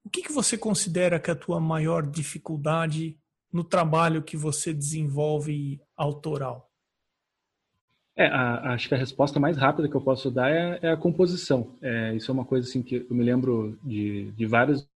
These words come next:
Speaker 2: situações. Tem algum professor que fala, que, fazer essa pergunta assim, que você fez, "O que que vocês querem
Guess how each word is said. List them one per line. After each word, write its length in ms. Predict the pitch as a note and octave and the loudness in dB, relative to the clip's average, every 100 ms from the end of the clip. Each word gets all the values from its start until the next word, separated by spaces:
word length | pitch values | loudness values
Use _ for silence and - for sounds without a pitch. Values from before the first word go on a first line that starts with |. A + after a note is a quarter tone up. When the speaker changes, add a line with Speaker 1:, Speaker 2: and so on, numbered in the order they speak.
| - | -18
Speaker 2:
situações. 640 | - - - B2+ C3 B2+ - _ - _ | -16 -10 -2 0 2 0 -2 _ -20 _
Tem 80 | - | 2
algum 180 | A#2+ C3 | 4 4
professor 400 | C3+ - B2 C3+ | 0 -2 0 0
que 60 | C3+ | -2
fala, 180 | B2+ | -4
que, 240 | A#2+ - D#3 - - | -2 -2 -4 -8 2
fazer 180 | C3+ E3+ | 8 8
essa 140 | F#3 | 8
pergunta 420 | A3+ G#3+ C#3 B2+ | 8 8 8 4
assim, 140 | B2+ A#2 | 0 -4
que 60 | |
você 160 | A#2+ B2 | -2 -2
fez, 300 | - A#2 A2 | 2 0 2
"O 40 | |
que 100 | - | 0
que 80 | E3+ | 2
vocês 240 | F#3+ F3 | 4 4
querem 680 | - D#3 D#3 D3 C#3+ C#3 B2 | 6 6 6 4 4 0 -4